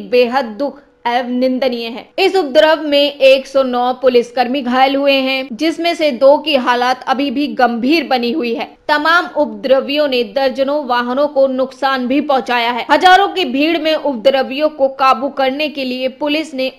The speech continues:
आंसू गैस के गोले भी छोड़े। किसान नेताओं की बेशर्मी तो देखो।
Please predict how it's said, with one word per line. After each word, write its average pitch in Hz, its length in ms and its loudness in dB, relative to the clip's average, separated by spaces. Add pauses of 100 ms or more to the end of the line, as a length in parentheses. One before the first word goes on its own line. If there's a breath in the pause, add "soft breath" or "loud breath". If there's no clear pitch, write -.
आंसू 262 440 0
गैस 254 340 -2
के 262 180 0
गोले 254 320 4
भी 254 160 -4
छोड़े। 247 300 -2 (540)
किसान 349 380 0
नेताओं 320 380 4
की 349 180 -6
बेशर्मी 269 640 2
तो 302 140 0
देखो। 247 380 0